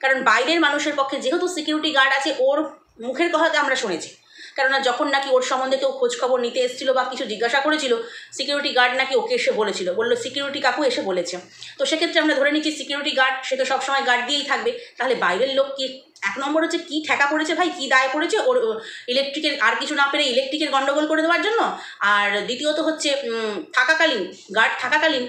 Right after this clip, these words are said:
কি করে করবে? তাহলে বাইরের লোকের কোনো প্রশ্নই আসে না, কোনো controversy ক্রিয়েটারদের কোনো প্রশ্নই আসে না। কিন্তু এইটাকে ও issue করে কি করলো না, বেশ শিখণ্ডি খাড়া করলো যে ওদের জন্য আমি flat ছাড়লাম। Flat ছাড়ার অন্য কারণ, ভেতরে সর্ষের মধ্যেই ভূত আছে।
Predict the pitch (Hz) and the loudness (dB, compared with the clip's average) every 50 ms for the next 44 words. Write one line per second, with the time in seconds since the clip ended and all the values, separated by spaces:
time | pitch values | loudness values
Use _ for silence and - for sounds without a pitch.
0 | - - 320 302 285 226 185 - 156 156 - - 107 - - _ _ _ - - | -4 -4 -2 0 0 0 0 0 -4 -4 -6 -8 -14 -14 -18 _ _ _ -20 -10
1 | - 240 240 269 269 233 240 220 233 254 269 277 277 269 277 269 - 285 302 330 | -4 -2 0 2 2 4 4 4 4 4 2 2 0 0 0 -2 -2 -2 -2 -2
2 | 226 220 - - 277 277 285 277 269 269 285 277 269 269 269 285 330 381 339 330 | -2 -2 -2 -2 -4 -2 0 0 0 0 0 0 0 0 0 0 0 2 2 2
3 | 269 262 269 269 277 262 - 294 269 262 262 254 254 262 240 233 254 262 262 262 | 2 2 2 0 0 0 -2 -4 -6 -4 -2 0 0 0 -2 -2 -2 -2 -2 -2
4 | 254 254 - 208 - - - 294 311 302 277 269 277 254 262 262 - - - - | 0 -2 -4 -4 -4 -4 -2 0 2 2 2 2 0 -2 -2 -4 -6 -10 -14 -18
5 | - - - - 294 302 - - 240 247 247 - 311 311 330 - 262 277 269 262 | -18 -12 -8 -6 -6 -4 -2 0 0 0 2 0 0 0 0 0 0 -2 -2 -2
6 | 277 - 370 370 330 277 262 - - - - 247 240 240 277 370 466 466 - - | -2 -2 0 0 0 0 0 0 -2 -2 0 0 2 2 2 0 0 0 -4 -8
7 | - - 214 226 233 226 214 185 - - - 233 233 233 - - 320 - 349 370 | -10 -4 0 2 2 2 2 0 -4 -4 -2 -2 -2 0 -2 -2 -2 0 2 2
8 | 370 349 349 311 - - 233 208 208 196 190 185 190 190 - - 220 233 294 320 | 4 4 2 2 0 0 0 0 0 0 -2 -2 0 -2 0 2 2 2 2 2
9 | 359 349 349 349 339 359 339 302 339 349 - 214 196 185 180 - - 208 180 175 | 2 0 0 2 2 2 2 2 2 0 0 0 -2 0 -2 -4 -4 -4 -2 -2
10 | 175 165 170 - 285 294 311 330 320 - - 277 269 302 311 302 - 262 262 277 | -2 -2 -4 -2 0 2 2 2 0 -2 0 0 2 2 0 0 -2 -2 -2 0
11 | 311 302 294 269 254 269 311 269 202 156 - - - _ _ _ _ _ _ _ | 0 0 2 2 2 4 2 2 0 -2 -6 -10 -16 _ _ _ _ _ _ _
12 | _ _ _ - 185 247 262 277 311 285 - - 254 - - - 339 311 277 269 | _ _ _ -2 0 2 2 4 2 2 4 2 2 2 2 0 0 0 0 0
13 | - 269 359 370 294 285 - 277 208 - - - | 0 0 2 2 2 2 2 2 0 0 -2 -6